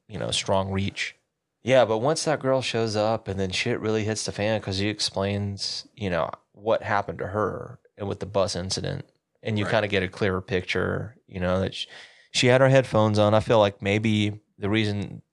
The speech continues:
Speaker 1: it didn't have the reach on her like that, 'cause she had the
Speaker 2: There was
Speaker 1: headphones.
Speaker 2: some sort of
Speaker 1: There's probably a
Speaker 2: audible
Speaker 1: spell
Speaker 2: component.
Speaker 1: or something happening that she didn't hear audibly. Got the rest of the kids 'cause they were headbanging.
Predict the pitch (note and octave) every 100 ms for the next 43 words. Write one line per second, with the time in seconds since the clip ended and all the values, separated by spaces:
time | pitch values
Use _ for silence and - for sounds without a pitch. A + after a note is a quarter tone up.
0 | - A#2 B2 A2 A2 G2 G#2 G#2 F#2 F#2
1 | F#2+ - F#2 A2 A#2+ A2 G2+ - - _
2 | _ D#3 E3 C#3+ G#2+ G2+ G2+ G#2 G2 F#2+
3 | G#2 G2 - F#2+ F#2+ F#2+ G2 C3+ C#3+ E3+
4 | C#3 G#2 - G2 G#2+ A#2+ B2 C3 B2+ A#2
5 | C3 A2 G#2 G2+ G2+ G2+ G2+ G2 G2 G2+
6 | - - G#2 F#2+ - G#2+ G2+ G2 F#2+ -
7 | F#2+ F#2+ G2 G2 G#2+ - _ _ _ -
8 | G#2+ F#2+ C3 - F2+ - F#2+ - F#2+ G2+
9 | F2+ A2+ A2 F#2+ F#2+ F#2+ F#2+